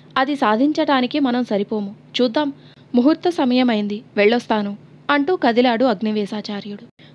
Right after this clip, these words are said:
గోవిందపాత్రుడు, ముకుందపాత్రుడు ఇద్దరూ కుర్చీల్లోంచి లేచి చూడసాగారు ఊపిరి బిగపట్టి. అగ్నివేశాచార్యుడు ముమ్మారు మందసానికి ప్రదక్షిణ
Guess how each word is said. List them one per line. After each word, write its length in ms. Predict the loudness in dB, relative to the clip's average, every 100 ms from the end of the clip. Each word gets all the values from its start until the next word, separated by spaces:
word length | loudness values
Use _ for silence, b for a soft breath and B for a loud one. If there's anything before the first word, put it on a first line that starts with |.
| 0
గోవిందపాత్రుడు, 640 | 2 2 0 2 2 2 4
ముకుందపాత్రుడు 920 | 4 2 0 0 2 0 2 2 2 -2 -14 -4
ఇద్దరూ 300 | 0 2 0
కుర్చీల్లోంచి 640 | 0 0 2 2 2 0 2
లేచి 340 | 2 0 -4 -2
చూడసాగారు 560 | -4 -2 -4 -2 -2
ఊపిరి 320 | -2 -2 -2 -2
బిగపట్టి. 500 | -2 -4 -10 -12 -16 -18 _ B B -4
అగ్నివేశాచార్యుడు 1000 | -2 0 0 0 0 0 2 2 2 2
ముమ్మారు 440 | 2 2 2 2
మందసానికి 600 | 2 0 -2 0 0 0
ప్రదక్షిణ 540 | -2 -2 -2 -2 -2